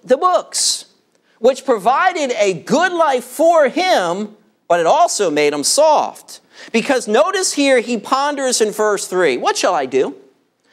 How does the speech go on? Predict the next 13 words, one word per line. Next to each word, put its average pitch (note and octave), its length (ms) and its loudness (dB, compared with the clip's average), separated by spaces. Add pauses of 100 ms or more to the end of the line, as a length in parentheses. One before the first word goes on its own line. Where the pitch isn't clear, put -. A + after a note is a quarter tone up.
(140)
For C#4 180 2
my A#3 180 0
master C4 560 -2
is B3+ 140 -2
taking A#3+ 420 -2
the G#3+ 100 2
stewardship G#3 680 0
away F3 300 0
from C3 300 -4
me. C#3 160 -4
I G3 120 -2
cannot F#3+ 540 -4
dig. C#3 400 -2